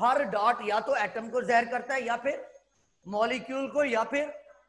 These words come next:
मैंने ये नहीं कहा atom, molecule और आयन, मैंने कहा atoms होंगे या फिर molecule होंगे,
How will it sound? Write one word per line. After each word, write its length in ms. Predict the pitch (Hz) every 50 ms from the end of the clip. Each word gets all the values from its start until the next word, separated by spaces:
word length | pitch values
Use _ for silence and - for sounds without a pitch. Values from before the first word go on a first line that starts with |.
| _ _ _ _ _ -
मैंने 280 | 165 196 220 240 262
ये 140 | 254 262 277
नहीं 140 | 285 302 -
कहा 240 | 294 285 240 247 240
atom, 180 | 233 269 262
molecule 340 | 269 269 269 254 - 269 262
और 120 | 254 247
आयन, 180 | 233 208 196 180
मैंने 240 | 175 185 202 226 233
कहा 440 | 240 269 269 277 269 - - 202 208
atoms 380 | 208 202 - 262 262 254 190
होंगे 320 | 262 277 277 277 294 311 320 285 247 190 190
या 160 | 190 220 254 285 311 294 262 - - - - - - _ _ _ _ _ _
फिर 240 | - 262 294 311 294 262
molecule 640 | 254 240 240 240 240 233 - 240 240 233 247 247 240
होंगे, 320 | 240 247 247 226 269 285